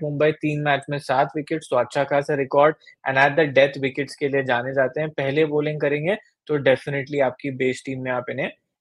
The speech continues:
ले सकते हो। उसके अलावा not too many matchups and last game में form इनका अच्छा था, एक ही game खेला अब तक this season। जलाल कुर्जिया last game में off color लगे and काफी erratic थे, but क्योंकि जिस तरीके के से, के pace से डालते हैं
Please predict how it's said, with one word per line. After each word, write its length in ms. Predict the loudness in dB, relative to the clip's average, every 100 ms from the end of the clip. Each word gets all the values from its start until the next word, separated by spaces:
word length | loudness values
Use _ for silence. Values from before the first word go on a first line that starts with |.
| 0
ले 160 | 4
सकते 320 | 4 0 -2 0
हो। 260 | 0 -2 _ _ _ _ -20 -20 _
उसके 180 | -8 -2
अलावा 340 | 2 4 4
not 160 | 4 2
too 200 | 0 -4
many 220 | -4 -4
matchups 420 | 0 0 0 -4
and 80 | 0
last 220 | 2 4
game 220 | 2 -4 -6
में 160 | -6
form 380 | -6 -4 -4 -4
इनका 360 | -6 0 0 0 _ _ -6
अच्छा 300 | -4 0 0
था, 140 | 4
एक 160 | 2 2
ही 120 | -4
game 200 | -4 -6
खेला 220 | -4 0
अब 180 | 0 0 -2
तक 60 |
this 220 | -4 -4 -4
season। 300 | -4 -2 -4 -6 _ _ _
जलाल 340 | 2 6 6 6
कुर्जिया 420 | 2 2 6 6
last 280 | 8 6 4
game 180 | -4
में 120 | -2 2
off 200 | 2 2
color 240 | 2 2 2
लगे 380 | 2 4 2 0 _ _ -4
and 240 | -2 -2 2
काफी 440 | 2 2 0 2
erratic 380 | 4 4 4 -2 -2
थे, 140 | -2 2
but 200 | 0 0 -4
क्योंकि 300 | -6 -2 -2
जिस 280 | -2 -4 0
तरीके 360 | 0 0 -2
के 100 | -4
से, 400 | -4 -6 -4 -2
के 180 | -2 -2
pace 300 | -2 -2 0
से 100 | -2
डालते 360 | 0 2 0 0
हैं 140 | -2